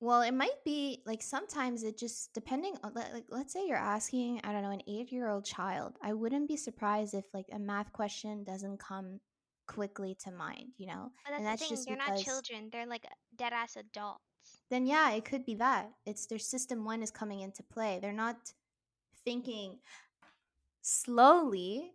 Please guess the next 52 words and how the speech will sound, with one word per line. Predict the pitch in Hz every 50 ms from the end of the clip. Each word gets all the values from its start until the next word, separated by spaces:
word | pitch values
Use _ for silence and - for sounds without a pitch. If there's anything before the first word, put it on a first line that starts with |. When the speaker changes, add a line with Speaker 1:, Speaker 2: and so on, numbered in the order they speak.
| _ _
Speaker 1:
ha, | - - - 294
ha, | 294 - 302
ha, | 277 - - 269
ha, | 269 294 285 285 277 269 262 277 294 - - - - - 269
and | 214 226
Speaker 2:
And |
Speaker 1:
trying | 240 247 233 233 220
to | 214
figure | - - 233 220 220 214
out | 214 208 208 214
the | 214
Speaker 2:
rationally. |
Speaker 1:
answer, | 220 233 285 339 349 311 - 180 156 147 - - - _ _ _ _ _ _ _ _ _ _ _ _ _ _ _ -
you | 214 208
know? | 202 196 214 277 349 - _ _ _ _ _ _ _ _ _
They, | - 220 226 233
they, | 220 233 226 220 208
Speaker 2:
I |
Speaker 1:
they're | 202 226 233
Speaker 2:
get | 220
Speaker 1:
answering | 226 247 269 - - 254 220 208
based | 214 226 220 - 220
off | 208 208
intuition. | - 208 202 - 220 220 220 - - 190 170 - - - _ _ _ _ _ _ _ _ _ _ _ _ _ _ _ _ _ _ _ _ _ _ _ _ _ _ _ _ _ _ _ _ _ _ _ _ _ -
So, | - 262 233 220 214 -
yeah, | - 220 269 269 254 220
Speaker 2:
I |
Speaker 1:
that's | 220 226 226 -
Speaker 2:
see. |
Speaker 1:
pretty | - - 254 254 254
much | 240 214 202 - -
it. | 262 254 - - -
It | 220 220 -
shows | - - 262 247 254 262 269 254 247 247 - -
your | - 220 220 214
two | - - 247
systems | 240 - - 233 226 - - 226 220 -
coming | - 220 208 208 202
into | 190 196 - 196
play. | - - - 202 180 - - - _ _ _ _ _
Isn't | - 262 294 370
it | 403 392 294
interesting? | 240 247 247 - 294 - - 359 381 427
Like, | 392 226 214 -
I | 220 226
remember | 262 269 254 254 247 247
reading | 208 214 214 233 254
that | 285 294 277
and | 233
I | 208
was | 214 208
like, | 214 202 196 -